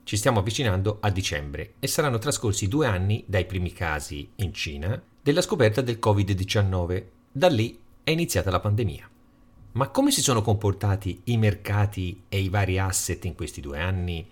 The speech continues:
considerando anche il forte calo tra marzo e aprile del duemilaventi?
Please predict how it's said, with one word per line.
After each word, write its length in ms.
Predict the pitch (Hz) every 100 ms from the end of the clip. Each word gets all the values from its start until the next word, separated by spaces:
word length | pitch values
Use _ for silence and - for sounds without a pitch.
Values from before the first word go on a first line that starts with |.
| -
considerando 840 | - 147 123 - 120 117 120 110 110
anche 200 | 107 104
il 100 | 95
forte 440 | - 123 107 101
calo 500 | 104 104 101 98 95
tra 160 | - 92
marzo 640 | 90 101 104 - - -
e 100 | 101
aprile 360 | 87 - 95 87
del 160 | 80
duemilaventi? 720 | 73 76 73 69 107 120 160